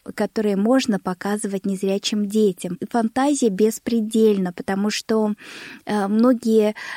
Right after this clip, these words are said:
и родители, и волонтёры, и, э, специалисты изготавливают, э, книги из самых разных материалов. Это может быть на основе, э, ткани, которая вот, эм,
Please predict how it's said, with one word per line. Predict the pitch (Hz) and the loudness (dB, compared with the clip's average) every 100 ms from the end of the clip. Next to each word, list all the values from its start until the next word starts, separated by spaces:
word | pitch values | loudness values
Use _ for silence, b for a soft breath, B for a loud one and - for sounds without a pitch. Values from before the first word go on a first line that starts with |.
| - | -6
и | - 247 | 0 2
родители, | 247 196 202 214 - 208 196 202 - | 2 2 0 -2 -4 -4 0 0 0
и | 226 233 - | 2 2 2
волонтёры, | 214 233 233 226 - 220 214 208 196 - | 2 2 2 0 2 2 2 2 -2 -4
и, | - 208 208 208 B B B B | -4 0 0 0 B B B B
э, | 226 208 | -4 -4
специалисты | - - - 220 220 262 330 - 226 214 | -4 -14 -2 0 4 4 4 2 0 0
изготавливают, | 202 208 - 233 233 214 208 196 - | 0 -4 0 0 0 0 0 -2 -4
э, | 202 196 | -4 -4
книги | - 226 247 277 262 208 196 190 B B B | 0 6 6 6 4 2 2 0 B B B
из | 220 | -4
самых | - 269 269 - | 2 6 6 4
разных | 226 220 220 - | 0 0 -2 -2
материалов. | 220 - 226 208 185 185 | -2 2 2 2 0 -2
Это | 226 - 208 - - | -6 -2 -4 -4 -2
может | 202 196 - | -2 -2 -4
быть | 185 196 - | -2 -2 -2
на | 196 190 - | -2 -2 -4
основе, | - 202 214 202 196 190 B B B - | -4 -2 -2 0 0 -2 B B B -4
э, | 196 180 - - | -2 -2 -6 -16
ткани, | - 208 208 247 240 233 214 220 | -6 -2 2 4 4 2 0 -4
которая | 214 - 208 202 | -6 -4 -2 -2
вот, | 190 - - | -4 -8 -8
эм, | - 196 185 190 | -4 -4 -4 -6